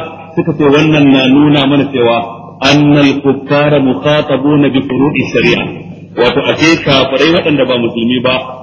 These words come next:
su kansu dukkan umarni da ke cikin Alkur'ani da wanda yake cikin hadisi ba da mu yake mu kaɗai ba, har da su ɗin su ma da su ake.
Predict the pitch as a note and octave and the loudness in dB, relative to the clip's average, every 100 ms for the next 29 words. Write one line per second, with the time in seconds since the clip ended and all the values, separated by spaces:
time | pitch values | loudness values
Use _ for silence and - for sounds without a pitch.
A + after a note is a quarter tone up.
0 | - - D#3 D#3+ F#3 E3 C#3+ D#3 E3 D3+ | -14 -2 0 2 2 0 0 -2 0 -2
1 | C#3+ C3 C3 C#3 D#3 C#3 - D#3 D#3+ C#3+ | 0 0 2 2 2 0 -2 -2 -2 0
2 | B2 - D#3 D#3+ B2 B2 D#3 D3 C#3 - | -2 -2 0 0 0 0 0 0 -2 -2
3 | D#3+ D#3 B2 E3+ D#3 A2 - - - B2+ | -2 0 2 2 2 0 -4 -10 -4 -2
4 | B2+ B2+ C3 D3 D#3 D3 A#2+ A#2+ C3 A2+ | 0 0 2 4 2 0 -2 -2 -2 -4
5 | A2 A#2 D#3 D3+ C#3 C#3 C#3+ A#2 C#3+ C#3+ | -4 -2 -2 -2 -4 -4 -4 -2 2 2
6 | C3+ G#2 A#2 A#2 | 0 -4 -6 -8